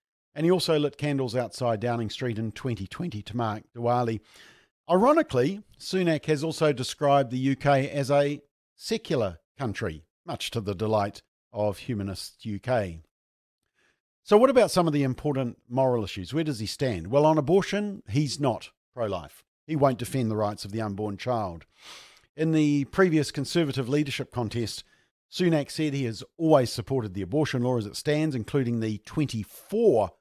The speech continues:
week time limit. Yeah, twenty-four. And said he, be-, not quite as bad as New Zealand, but still very bad compared to other European countries, and that he believes in a woman's right to choose.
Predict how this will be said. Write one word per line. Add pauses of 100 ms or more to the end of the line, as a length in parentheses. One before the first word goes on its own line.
(240)
week
time
limit. (120)
Yeah, (260)
twenty-four. (760)
And
said
he,
be-,
not
quite
as
bad
as
New
Zealand,
but
still
very
bad
compared
to
other
European
countries, (640)
and
that
he
believes
in
a (120)
woman's
right
to
choose.